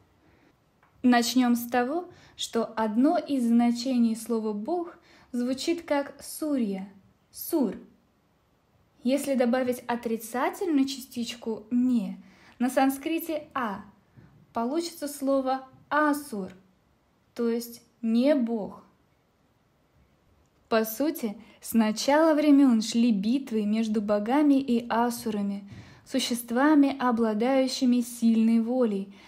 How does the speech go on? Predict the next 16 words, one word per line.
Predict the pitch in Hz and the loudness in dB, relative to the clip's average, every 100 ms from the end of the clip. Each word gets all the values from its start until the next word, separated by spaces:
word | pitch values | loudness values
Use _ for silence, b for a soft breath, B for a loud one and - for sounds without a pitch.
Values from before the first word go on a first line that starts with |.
| B - | B 0
развитым | 220 247 254 254 277 262 | 6 6 4 2 2 4
интеллектом | 254 233 233 226 262 - 226 220 B B _ | 4 2 2 2 2 0 -4 -4 B B _
и | 240 | 0
сильно | 233 - 247 285 285 - | 0 -2 2 6 6 6
обособленным, | 240 220 220 - - 330 277 233 214 208 202 B B - | 0 -2 -2 -4 -2 -2 2 2 2 -2 -8 B B -4
гордящимся | 240 240 226 302 339 320 294 - 285 | 0 2 4 2 2 2 0 0 -6
самим | - 226 214 220 | -4 -2 0 0
собой | 214 - 208 208 262 - | -2 -6 -6 -2 -4 -4
сознанием, | - 262 240 240 233 214 202 202 B B B B _ | -6 -2 2 2 2 0 -4 -6 B B B B _
или, | 294 349 349 | 2 4 4
как | - 262 262 | 2 -2 -2
ещё | 240 262 240 | -4 -2 0
говорится | 233 220 247 269 254 | 0 0 -2 0 4
в | |
некоторых | 233 233 240 220 220 - | 4 4 -2 -4 -6 -8
писаниях, | 226 - 285 285 262 | -8 0 4 6 4